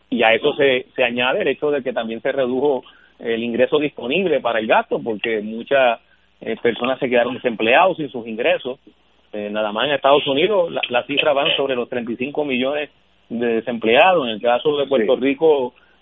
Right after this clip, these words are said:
Speaker 1: escuché a la secretaria del Trabajo hoy decir que sobre trescientas mil personas han solicitado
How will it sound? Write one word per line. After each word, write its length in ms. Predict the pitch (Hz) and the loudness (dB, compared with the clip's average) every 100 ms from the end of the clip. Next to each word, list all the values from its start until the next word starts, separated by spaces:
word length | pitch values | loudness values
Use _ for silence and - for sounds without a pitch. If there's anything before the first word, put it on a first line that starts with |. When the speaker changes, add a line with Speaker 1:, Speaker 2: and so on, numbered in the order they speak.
| - | -10
Speaker 1:
escuché 460 | 104 - 117 123 | -10 -6 -4 2
a 40 | 135 | 4
la 80 | 143 | 4
secretaria 380 | 135 120 131 | 0 0 0
del 100 | 139 | -2
Trabajo 360 | 127 131 131 135 | 0 2 2 2
hoy 160 | 131 147 | -2 -4
decir 280 | 139 127 | -6 -8
que 140 | 127 139 | -8 -10
sobre 240 | 127 123 | -8 -8
trescientas 640 | 113 117 - 113 107 110 110 | -6 -8 -8 -10 -6 -8 -6
mil 180 | 120 | -6
personas 440 | 151 147 131 139 135 | -2 -4 -4 -6 -6
han 80 | 131 | -6
solicitado 680 | 131 131 127 120 127 123 | -6 -6 -2 0 0 -2